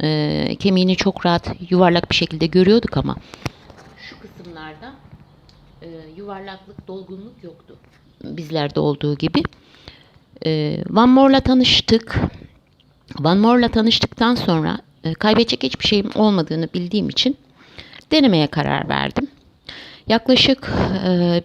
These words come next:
bir buçuk aydır, e, kullanıyoruz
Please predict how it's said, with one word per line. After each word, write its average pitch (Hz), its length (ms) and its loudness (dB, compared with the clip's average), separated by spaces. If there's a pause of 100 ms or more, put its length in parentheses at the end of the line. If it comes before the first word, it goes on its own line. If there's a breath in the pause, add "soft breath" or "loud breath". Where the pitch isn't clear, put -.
bir 240 200 4
buçuk - 500 2 (880 loud breath)
aydır, 165 760 -2 (140)
e, 147 280 -4 (220)
kullanıyoruz 202 640 2